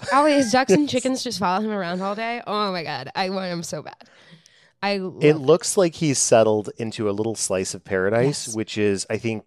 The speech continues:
Speaker 2: good for his soul.
Speaker 1: Oh my God, yeah. It's like, if anybody deserves it, it's him.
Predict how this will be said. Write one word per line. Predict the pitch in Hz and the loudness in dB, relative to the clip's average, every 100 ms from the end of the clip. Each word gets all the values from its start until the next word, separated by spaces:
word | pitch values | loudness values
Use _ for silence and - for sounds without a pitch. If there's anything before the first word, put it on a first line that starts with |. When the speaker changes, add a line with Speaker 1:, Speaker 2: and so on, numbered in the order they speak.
| _ | _
Speaker 2:
good | 110 101 | -2 -2
for | - 101 | -4 -4
his | 95 92 | -4 -4
soul. | - - 339 | -4 0 2
Speaker 1:
Oh | |
my | 302 | 2
God, | 247 190 | 0 0
yeah. | 175 147 | 0 -4
It's | - | -4
like, | 233 | -2
if | 254 | 0
anybody | 262 269 233 185 | 0 0 -2 -6
deserves | 147 160 135 135 151 | -6 -8 -8 -8 -10
it, | 127 | -12
it's | - - | -14 -12
him. | 175 190 - - | -6 -6 -8 -18